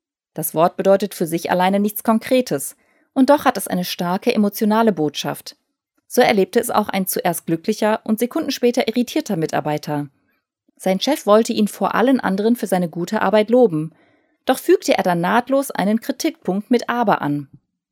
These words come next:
„Herr Meier, Sie haben bei Ihrem Projekt ausgezeichnete Arbeit gemacht, aber an dem einen Detail müssen Sie noch etwas nachbessern.“ Mit dem Aber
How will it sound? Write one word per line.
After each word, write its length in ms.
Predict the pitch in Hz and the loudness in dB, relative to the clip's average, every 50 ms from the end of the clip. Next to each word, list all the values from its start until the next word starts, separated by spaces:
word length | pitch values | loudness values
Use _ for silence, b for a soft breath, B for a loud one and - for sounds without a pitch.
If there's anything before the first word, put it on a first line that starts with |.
| _ _ _ | _ _ _
„Herr 160 | _ - 175 | _ -6 -2
Meier, 400 | 170 180 202 214 202 160 143 151 - | 2 4 4 4 4 2 0 -4 -10
Sie 220 | - - 165 190 | -8 -6 -4 0
haben 180 | 196 220 226 214 | 2 2 2 2
bei 80 | 208 | 2
Ihrem 240 | - - 202 202 214 | 2 2 2 2 2
Projekt 360 | - - 196 196 196 190 - _ | 2 2 0 0 0 -2 -4 _
ausgezeichnete 880 | - 269 320 320 - - 277 - - 226 214 220 - 226 220 208 - - | 0 0 0 0 -2 -6 -6 -4 0 0 0 0 0 -4 -4 -4 -2 -2
Arbeit 300 | 202 202 196 175 _ - | 0 0 0 -4 _ -6
gemacht, 340 | 165 147 151 147 - _ b b b b b b b | -6 -6 -6 -10 -10 _ b b b b b b b
aber 160 | - 160 180 | -2 0 2
an 120 | - 180 | 2 2
dem 120 | 170 170 - | 0 -2 -4
einen 240 | - 160 185 220 254 | 0 2 4 4 4
Detail 340 | 277 262 - 262 262 262 | 2 0 0 2 4 6
müssen 280 | 254 254 247 - - 254 | 6 6 4 4 2 2
Sie 80 | 247 247 | 4 4
noch 160 | 226 220 - | 2 2 0
etwas 280 | 208 - - 233 - | -2 -2 -2 -4 -2
nachbessern.“ 720 | - 170 165 170 - - - 160 - - 147 147 143 147 139 _ _ _ _ _ _ _ _ _ _ _ _ _ _ _ | -2 -4 -4 -4 -4 -6 -6 -8 -6 -6 -6 -6 -6 -6 -10 _ _ _ _ _ _ _ _ _ _ _ _ _ _ _
Mit 160 | _ 202 196 - | _ -6 -2 -2
dem 160 | 190 160 - _ | -2 -2 -2 _
Aber 500 | _ - 160 160 170 165 202 226 254 262 | _ -4 -2 0 2 2 2 2 2 -2